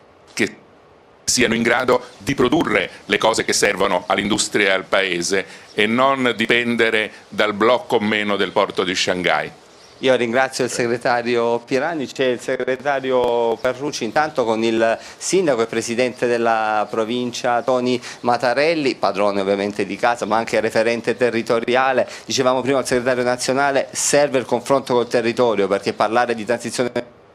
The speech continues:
Speaker 2: energetica è fondamentale, farlo però facendo i conti con i posti del lavoro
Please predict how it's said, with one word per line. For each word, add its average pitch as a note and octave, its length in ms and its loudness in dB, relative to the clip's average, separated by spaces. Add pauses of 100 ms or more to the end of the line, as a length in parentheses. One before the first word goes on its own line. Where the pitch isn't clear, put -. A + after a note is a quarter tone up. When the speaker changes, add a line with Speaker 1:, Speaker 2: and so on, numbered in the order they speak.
(140)
Speaker 2:
energetica A#2 460 -2
è A2+ 40 2
fondamentale, - 1600 -2
farlo - 420 0
però B2+ 140 2
facendo A#2+ 220 0
i - 20 0
conti B2+ 260 0
con A#2 160 0
i A#2 60 -2
posti C#3 260 0
del B2 100 2
lavoro B2 460 2